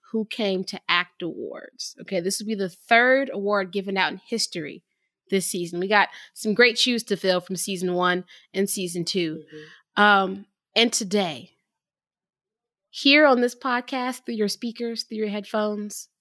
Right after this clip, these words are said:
Speaker 1: you're gonna hear the season three Who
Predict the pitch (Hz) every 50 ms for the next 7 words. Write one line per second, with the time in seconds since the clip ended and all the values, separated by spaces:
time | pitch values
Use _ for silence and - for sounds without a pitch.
0 | _ _ _ _ _ _ _ _ - 240 269 311 359 302 247 202 214 240 214 170
1 | - - 185 - _ _ _ _ _ _ _ _ _ _ _ - 208 190 - -
2 | - _ _ _ _ - - - - 285 294 330 349 285 311 294 277 269 - 226
3 | 214 214 226 190 160 147 - 190 - _ _ _ _ - 277 285 294 294 294 302
4 | 302